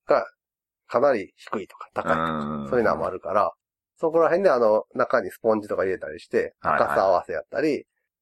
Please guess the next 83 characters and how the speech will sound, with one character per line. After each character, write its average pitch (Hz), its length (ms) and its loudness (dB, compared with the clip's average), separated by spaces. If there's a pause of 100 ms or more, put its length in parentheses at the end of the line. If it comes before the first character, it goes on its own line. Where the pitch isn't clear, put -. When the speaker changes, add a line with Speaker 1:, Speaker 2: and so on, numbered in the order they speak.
(160)
Speaker 1:
頭 110 320 0
振 - 100 -10
っ 110 80 -12
た 98 100 -4
時 92 240 -4
に 135 120 2
フ 123 100 -6
ィ 117 40 -6
ッ - 40 -10
テ - 120 -6
ィ 110 60 2
ン 104 80 0
グ 101 160 -4
が 98 160 2
ち 104 100 -4
ょ - 20 -2
っ - 120 -4
と - 220 -10 (460)
緩 104 280 -4
い 113 60 -10
と、 120 300 2
じ 107 100 -2
ゃ 95 40 2
あ - 20 -4
ち - 80 -4
ょ 107 60 2
っ - 20 -20
と 85 200 -2
厚 110 200 -4
め 98 120 2
の 98 220 0 (240)
内 101 220 2
装 101 120 0
に 92 140 -4
変 101 120 2
え 107 60 -4
て、 139 400 0 (360)
フ 113 80 -10
ィ - 20 -8
ッ - 60 -14
ト 110 100 0
感 82 180 -4
出 85 120 -2
し - 60 -12
て 92 60 -10
み 90 60 -6
ま 95 140 0
し - 80 -12
ょ - 20 -10
う 82 40 -10
か - 120 -4
と 80 160 0
か、 78 160 2
Speaker 2:
あ 85 40 0
ー。 - 40 -2
Speaker 1:
合 104 80 0
わ 101 140 2
せ - 60 -8
て 92 40 -8
く 92 60 -8
れ - 100 -8
ん - 40 -16
か。 107 260 -2
Speaker 2:
う 80 60 -8
ん - 20 -6
う 73 40 -8
ん - 20 -10
う 62 40 -12 (420)
ん。 - 40 -12
Speaker 1:
で、 170 120 4
そ 190 100 2
の 190 100 2
時 160 260 -2
に、 104 280 0 (360)
荒 202 320 2
井 214 60 -2
か - 180 0
照 123 300 2
英 82 180 -6 (240)
や 110 100 0
っ - 40 -8
た 110 140 2
ら、 92 60 -6